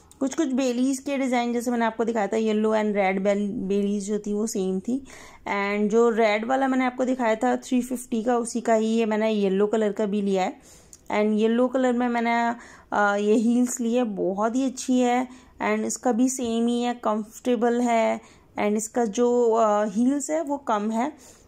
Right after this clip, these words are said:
कुछ मैंने ली है थोड़ी सी हाई हील, बहुत ज़्यादा हाई हील नहीं ली है क्योंकि कंफर्टेबल नहीं रहता है, मुझे गिरने का डर लगा रहता है। and ये थोड़ी सी कम हील है जो कि कंफर्टेबल रहे, आप अगर आपको काफ़ी लॉन्ग टर्म में आपको अगर वॉक करनी पड़े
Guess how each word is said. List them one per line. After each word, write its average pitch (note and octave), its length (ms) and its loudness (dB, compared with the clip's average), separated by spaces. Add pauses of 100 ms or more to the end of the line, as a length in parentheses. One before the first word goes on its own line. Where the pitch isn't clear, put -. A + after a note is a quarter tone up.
(200)
कुछ D4 240 -4
मैंने C#4+ 240 0
ली C4+ 160 0
है C4+ 160 2
थोड़ी B3+ 180 0
सी B3+ 180 -2
हाई G#3+ 340 0
हील, A#3+ 440 -2 (340)
बहुत G3 380 -2
ज़्यादा A3+ 220 2
हाई G#3 280 0
हील G#3+ 180 0 (100)
नहीं G#3 120 0
ली G3 220 0
है G#3+ 100 -2
क्योंकि G#3+ 260 -2
कंफर्टेबल G#3+ 600 -2
नहीं G#3+ 160 0
रहता G3+ 220 -2
है, G#3+ 60 -2
मुझे G3+ 260 -2
गिरने F3+ 340 -2
का F#3+ 100 -2
डर F#3 160 -2
लगा F3+ 340 -2
रहता E3+ 240 -6
है। C#4 100 -4 (440)
and G3 460 -2
ये B3+ 180 4
थोड़ी C4 220 2
सी B3+ 160 -2
कम A3 300 0
हील A3 300 0
है A3 240 2
जो G#3+ 140 -2
कि A3 120 -2
कंफर्टेबल G#3+ 640 -2
रहे, G#3 400 0 (360)
आप G3+ 300 0
अगर G3+ 240 0
आपको G3+ 240 -2
काफ़ी G#3 300 -4
लॉन्ग G3 360 2 (320)
टर्म G3+ 160 0
में G3 200 0
आपको F#3+ 340 -2
अगर G3+ 200 0
वॉक G3 380 -2
करनी G#3 280 0
पड़े G3+ 340 -4